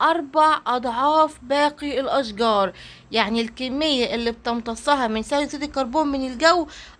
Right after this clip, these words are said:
اكبر باربع مرات من اي شجره تانية. بيقول mangrove trees help us with، with global، يعني ان هي بتساعدنا في الاحتباس الحراري. الاحتباس الحراري ده لما بيكون ثاني اكسيد الكربون بيكتر جامد في الجو،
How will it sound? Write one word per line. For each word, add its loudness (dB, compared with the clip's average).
اكبر 2
باربع 0
مرات 0
من -4
اي -2
شجره 0
تانية. -2
بيقول 0
mangrove 0
trees -2
help -2
us 4
with، -2
with 0
global، 4
يعني 2
ان -2
هي 0
بتساعدنا -2
في -4
الاحتباس -2
الحراري. 0
الاحتباس 0
الحراري -2
ده 2
لما -2
بيكون -6
ثاني 0
اكسيد -8
الكربون -2
بيكتر -2
جامد 0
في -10
الجو، 2